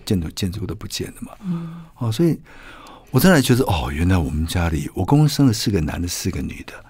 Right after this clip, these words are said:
Speaker 2: 嗯。
Speaker 1: 他们全部，全部都当过老师，这样。那这个是他寄望最高的，结果是在
Speaker 2: 老三。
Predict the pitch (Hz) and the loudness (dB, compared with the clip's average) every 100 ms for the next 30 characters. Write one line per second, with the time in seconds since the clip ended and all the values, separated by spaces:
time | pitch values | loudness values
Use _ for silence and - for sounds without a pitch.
0 | 190 165 135 - - 127 - 107 110 107 | -8 -8 -8 -16 -4 -2 4 4 4 4
1 | 117 110 107 101 98 80 85 - - 78 | 4 4 2 2 0 -2 -6 -8 -8 -8
2 | - - - _ - 73 - 120 131 - | -12 -20 -20 _ -12 -10 -6 -2 -2 -2
3 | - 165 92 80 90 95 - 92 82 82 | 4 6 6 2 0 -2 0 0 0 -4
4 | 76 - 165 147 85 87 - - 190 160 | -6 -6 -8 -6 -8 -8 -8 -6 -4 -4
5 | - 214 185 | -4 -4 -4